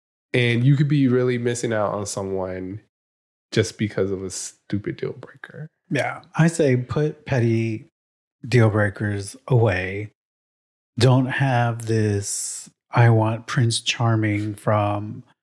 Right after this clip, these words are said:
Speaker 2: Disneyland, um, as my partner," because it's just not real. It's, those are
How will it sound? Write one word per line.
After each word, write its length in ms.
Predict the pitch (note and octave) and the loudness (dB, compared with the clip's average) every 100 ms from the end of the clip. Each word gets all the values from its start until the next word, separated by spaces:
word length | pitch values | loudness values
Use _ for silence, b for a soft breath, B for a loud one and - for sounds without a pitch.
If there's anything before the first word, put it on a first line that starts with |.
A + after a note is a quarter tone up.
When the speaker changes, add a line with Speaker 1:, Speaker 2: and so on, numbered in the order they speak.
| _ _ _ _ A#2 A#2 A#2+ | _ _ _ _ 0 4 4
Speaker 2:
Disneyland, 1080 | G#2 A2 G#2 G2 F#2+ F#2 F2+ F#2+ G2 A2 - _ _ _ _ - | 2 0 0 -2 -4 -6 -8 -10 -10 -10 -10 _ _ _ _ 0
um, 380 | A2 G#2 G2 A#2 - | 2 2 0 -2 0
as 600 | G#2+ G2+ G2 G2 G2+ C#3 | 0 0 -2 -4 -6 0
my 220 | A#2+ A2 | 2 2
partner," 400 | G#2+ F3+ C3+ A2 | 0 -2 0 0
because 300 | A2+ A#2 B2 | 0 0 0
it's 120 | B2+ B2 | 0 0
just 260 | C#3+ - | -2 0
not 320 | C3 C#3 G#2+ - | -2 -2 -6 -10
real. 720 | A#2 G#2+ G2 A#2+ C#3+ G2 G#2 B2+ | -6 -4 2 4 4 2 0 -4
It's, 240 | A#2 - - - | -4 -6 -14 -2
those 220 | C3+ C3 | 2 2
are 260 | C#3 C3 | 2 0